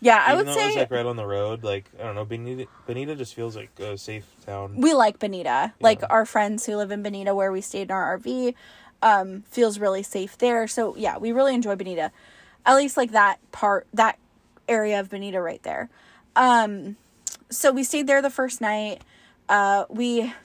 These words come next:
Speaker 1: tried taco machine for the first time.
Speaker 2: Really good.
Speaker 1: Really good. Actually better than what our favorite Bonita taco shop is. In my opinion, it's probably my new favorite taco shop.
Speaker 2: Yeah, it was really good.
Speaker 1: Um, and this is, like, T J style taco shop,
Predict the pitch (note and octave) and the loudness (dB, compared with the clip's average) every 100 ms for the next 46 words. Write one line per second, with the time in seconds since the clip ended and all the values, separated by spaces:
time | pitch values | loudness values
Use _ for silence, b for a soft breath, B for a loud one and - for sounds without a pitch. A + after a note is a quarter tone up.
0 | - - A#3 - G#3 G3+ G3+ G3 - - | -10 -4 -4 0 -2 0 -2 -6 -8 -4
1 | D#4 D#4+ D#4+ D4+ C#4 C#4 C4 C4 - C4 | -2 -2 -2 -2 -2 0 0 0 -2 0
2 | B3 B3 B3 - b b A2+ G2+ F#2+ F#2+ | 0 0 -4 -8 b b -10 -8 -10 -10
3 | A3 C4 D#4 D4+ A#3 A#3 A3+ A3 - _ | -4 0 2 4 8 8 8 4 -6 _
4 | A3 A3 C4 A#3+ A#3 A3+ A#3 A3+ A3 G#3+ | -2 0 -2 2 2 4 2 0 -2 2
5 | G#3 G#3 - G#3 G#3+ G3+ G3 - _ G#3+ | 2 0 -4 -2 -2 0 -2 -8 _ -4
6 | A3 G3+ G#3+ G3+ G#3 - G3+ G#3 G#3 G#3 | -4 -6 -4 -4 -4 -2 -2 -2 -4 -4
7 | - - b b b b b _ _ _ | -8 -12 b b b b b _ _ _
8 | A3+ G#3+ G#3 G3+ G#3+ A3 G#3 G#3 - - | -6 -2 -4 -4 -6 -6 -6 -8 -8 -10
9 | - A#3 G#3+ A3+ A#3+ C4 C#4 D4+ - - | -6 -2 -2 -2 -4 -4 -6 -6 -6 -6
10 | G4 - - - _ - C#3+ A#2 A#2 A#2+ | -6 -10 -10 -14 _ -12 -6 -6 -6 -10
11 | A2+ A2 - b b - A#3+ A3+ G#3+ - | -10 -12 -16 b b 2 6 6 4 0
12 | D4 E4+ G#4+ A4 B4+ A#4+ - - C#4 B3+ | 2 2 2 2 2 2 -2 -6 -4 0
13 | D4+ D4+ D#4 D4+ - C#4+ D4+ D4 - C#4 | 0 4 2 2 2 2 2 0 2 2
14 | C4+ - | 2 0